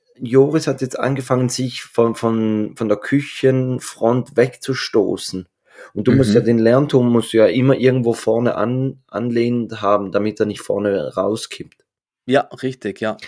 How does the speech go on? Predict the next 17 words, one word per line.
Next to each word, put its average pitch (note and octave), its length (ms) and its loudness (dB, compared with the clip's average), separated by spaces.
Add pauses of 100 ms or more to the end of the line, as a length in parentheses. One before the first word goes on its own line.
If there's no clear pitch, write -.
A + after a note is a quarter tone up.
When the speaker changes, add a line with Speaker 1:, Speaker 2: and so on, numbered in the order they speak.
(320)
Speaker 1:
Und A#2+ 100 2
ich B2+ 180 2
habe D#3 100 4
mir D3 60 4
jetzt C#3+ 160 2
überlegt, B2+ 480 2
ob A#2+ 160 2
ich - 300 -8
unten C#3 760 0
noch A2+ 460 0
so, G#2 420 0
so G2+ 580 0 (680)
Holzfüße - 1040 -2
ranmachen A#2 580 0
soll, A#2+ 460 4 (360)
dass G2+ 200 -8
das, - 460 -2